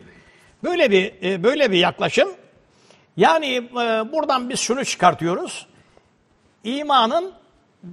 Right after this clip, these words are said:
diğer şartlarını, işte Allah'a, meleklere, kitaplara, peygamberlere, ahiret gününe, kaza ve kadere iman dediğimiz, e, şeyde sadece yaratanı kabul ediyor ama diğer şartları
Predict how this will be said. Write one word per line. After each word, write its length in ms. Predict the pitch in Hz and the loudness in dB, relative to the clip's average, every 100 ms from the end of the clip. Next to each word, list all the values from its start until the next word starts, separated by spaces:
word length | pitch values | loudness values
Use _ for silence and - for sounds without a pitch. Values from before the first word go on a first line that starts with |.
| 180 | -6
diğer 300 | 185 285 294 | 2 4 4
şartlarını, 680 | - 180 - 190 175 165 127 - - | 4 2 2 2 2 0 -6 -10 -18
işte 160 | - 151 - | -8 -6 0
Allah'a, 500 | 170 185 180 156 160 | 2 2 2 2 0
meleklere, 580 | 151 180 165 - 156 147 | 0 -2 -2 -4 -4 -4
kitaplara, 500 | - 170 - 151 143 | -4 -6 -2 -4 -2
peygamberlere, 640 | 151 165 165 151 156 151 | -2 -2 -4 -4 -2 -2
ahiret 420 | 151 156 165 175 | -2 -4 -4 -6
gününe, 260 | 156 151 202 | -8 -8 -6
kaza 400 | - 160 180 180 | -4 -2 0 0
ve 80 | 175 | 0
kadere 500 | - 160 170 190 339 - - _ _ _ _ _ _ _ _ | -2 0 0 0 -2 -10 -20 _ _ _ _ _ _ _ _
iman 460 | - 190 202 202 170 | -2 0 0 0 -2
dediğimiz, 600 | 156 156 185 254 - - | -4 -4 -4 -4 -6 -6
e, 260 | 208 180 175 | -6 -6 -4
şeyde 320 | 226 190 185 | -2 -2 -2
sadece 480 | - 269 190 170 247 | 0 0 0 -2 -4
yaratanı 600 | 247 254 262 - 254 262 | -2 -2 -2 -2 -4 2
kabul 360 | 220 226 269 | 2 2 0
ediyor 400 | 214 190 302 392 - | 0 0 -2 -4 -4
ama 360 | 277 294 233 220 | -4 -2 -2 0
diğer 260 | 285 285 | 2 2
şartları 680 | - 233 247 208 240 311 370 | 2 -2 -2 -2 2 0 0